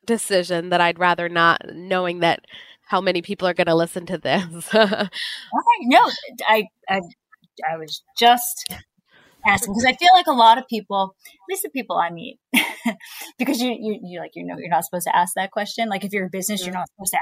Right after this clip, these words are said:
Speaker 2: ask that. But most people will just volunteer the information. Have
Speaker 1: Sure.
Speaker 2: you noticed that? Most people are like, "Come here,
Speaker 1: Yeah.
Speaker 2: give me a hug. I'm vaccinated." <laughs>
Speaker 1: Sure. Yeah, it can be a badge of honor, and I get that, and that's wonderful. Um, and I think people should feel comfortable getting whatever medical decision they've decided,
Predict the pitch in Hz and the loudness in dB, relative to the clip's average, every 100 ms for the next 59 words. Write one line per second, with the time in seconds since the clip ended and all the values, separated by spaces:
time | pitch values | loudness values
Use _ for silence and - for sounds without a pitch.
0 | 170 170 220 220 - - - _ 233 269 | 0 0 2 2 0 -18 -20 _ 2 4
1 | 453 427 392 359 247 220 208 214 214 220 | 6 6 6 2 0 2 4 4 4 -2
2 | 185 180 180 190 - - - - - 190 | -4 -8 -10 -14 -14 -16 -10 -8 -6 -2
3 | 262 523 453 302 320 302 262 254 - 262 | 0 2 2 0 0 4 6 4 0 2
4 | 277 - 269 302 294 539 480 440 508 415 | 2 2 4 2 4 2 4 4 6 4
5 | 381 698 659 622 370 339 330 320 - 277 | 2 2 2 4 4 8 8 8 4 4
6 | 254 220 214 240 719 719 - - - 285 | 4 6 6 6 0 -6 -12 -2 0 4
7 | 320 262 185 277 427 269 302 - 320 403 | 6 6 6 4 6 4 0 -4 4 6
8 | 359 277 262 269 285 240 269 311 185 165 | 6 4 4 2 -2 4 4 6 4 4
9 | 233 247 247 - 254 339 302 208 180 - | 4 4 2 4 4 4 4 6 4 0
10 | 226 240 247 240 240 262 285 - 208 196 | -2 -2 -2 -4 -4 -2 -4 0 2 2
11 | - - - - - 196 190 185 190 - | -2 -14 -20 -6 4 6 6 2 -2 0
12 | 202 196 - 214 - 185 220 - 208 - | 2 2 -2 -8 -10 -8 -8 -8 -10 -12
13 | - 196 202 - - 202 - 202 196 202 | 0 2 2 0 -4 -4 -6 -4 -4 -4
14 | - 170 175 175 165 175 185 185 180 180 | -2 0 -2 -4 0 0 0 -2 -2 -2
15 | - 180 175 190 175 160 160 175 214 - | -6 -12 -14 -16 -14 -6 -6 -6 -6 0
16 | 175 170 170 | 2 2 -2